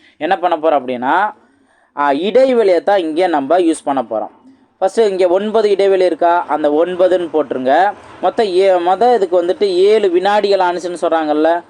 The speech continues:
அந்த ஏழை நீங்க நோட்டு பண்ணிக்கோங்க. Divided by அந்த ஏழு வினாடிக்கான இடைவெளி என்ன இருந்துச்சு, ஆறு. So இதுதான் நீங்க சிம்ப்ளை பண்ற மாதிரி இருக்கும்.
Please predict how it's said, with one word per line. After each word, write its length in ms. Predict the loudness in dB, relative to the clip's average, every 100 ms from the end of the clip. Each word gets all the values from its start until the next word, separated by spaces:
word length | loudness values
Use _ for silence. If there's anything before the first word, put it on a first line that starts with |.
| _
அந்த 220 | -6 -4
ஏழை 480 | -2 0 2 2 0
நீங்க 180 | -2 -2
நோட்டு 340 | -2 -2 -4
பண்ணிக்கோங்க. 540 | -6 -6 -2 2 2 0 -8 -10 -2
Divided 360 | 2 2 0 0
by 300 | 0 2 0 -6 -6
அந்த 240 | -4 -2
ஏழு 400 | 0 4 4 4
வினாடிக்கான 720 | 2 0 0 0 -2 -2 -2 -2
இடைவெளி 440 | 0 2 2 2
என்ன 240 | 2 2 0
இருந்துச்சு, 600 | -2 -4 0 0 0 -4 _ _
ஆறு. 480 | -2 0 2 0 -4 _ _
So 140 | -4 -4
இதுதான் 760 | 0 0 2 2 2 2 -2
நீங்க 340 | -6 -2 -2 -2
சிம்ப்ளை 260 | -4 -4 -2
பண்ற 260 | -2 -2 0
மாதிரி 260 | 0 0
இருக்கும். 360 | -2 -2 -2